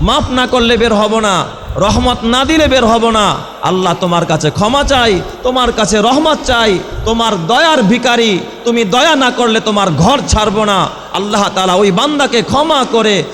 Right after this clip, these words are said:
তার রহমতের দুয়ার তার জন্য উন্মোচিত করে দেয়। সুবহানাল্লাহ। এই জন্য এতেকাফ করা, কেউ যদি এতেকাফ করতে পারে শেষ দশকে, আল্লাহ রব্বুল আলামিন তাকে লাইলাতুল কদর অবশ্যই কি করে দিবে?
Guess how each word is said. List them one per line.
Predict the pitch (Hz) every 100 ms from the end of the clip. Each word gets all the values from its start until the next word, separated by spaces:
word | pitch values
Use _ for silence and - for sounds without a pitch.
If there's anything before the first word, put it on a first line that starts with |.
| -
তার | 196 185
রহমতের | 202 214 262 262 233 180
দুয়ার | 330 330 -
তার | 220 180
জন্য | 190 196
উন্মোচিত | 269 254 190 170
করে | 143 135 120
দেয়। | 104 - - -
সুবহানাল্লাহ। | 143 123 123 117 113 - 123 - - - - - -
এই | 147
জন্য | 170 202
এতেকাফ | 196 196 180 156 156 -
করা, | 135 120 123
কেউ | 214 226
যদি | 247 233
এতেকাফ | 220 226 254 208 - -
করতে | 156 170
পারে | 165 160
শেষ | 151 160 147
দশকে, | 147 147 185 233 285 - - - -
আল্লাহ | 170 185 170
রব্বুল | 165 147 165
আলামিন | 160 165 202 269 254 190
তাকে | 196 185 208 180
লাইলাতুল | 160 208 220 208 202 170
কদর | - 175 180
অবশ্যই | 202 165 196 - 220
কি | 220 226
করে | 247 247
দিবে? | 254 240 160